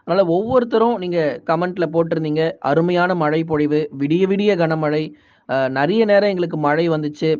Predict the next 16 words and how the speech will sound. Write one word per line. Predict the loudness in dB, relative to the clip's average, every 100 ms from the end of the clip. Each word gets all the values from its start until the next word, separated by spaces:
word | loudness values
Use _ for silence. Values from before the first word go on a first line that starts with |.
| -6 _ -2
அஹ், | 2
ரொம்ப | 2 2 2
ஹாப்பியா | 2 0 2 2
இருக்கு, | 2 2 0 0
ரொம்ப | 2 0
நன்றி | 0 -2 0 0
ப்ரோ" | 2 0
அப்படிலாம் | 0 0 -2 0
சொல்லியிருந்தீங்க. | 0 0 -2 -4
ரொம்ப | -4 -2 -4
சந்தோஷம். | -4 -6 -6 -4 -4 -4 -10 _ _
கிட்டத்தட்ட | -2 0 2 0
தமிழ்நாட்டுல | 0 0 0 0 -2 -4
தொண்ணூத்தி | -2 0 -2 -2 -2
ஐந்து | 0 0 -2 -2
சதவீதம் | 0 0 0 0 -2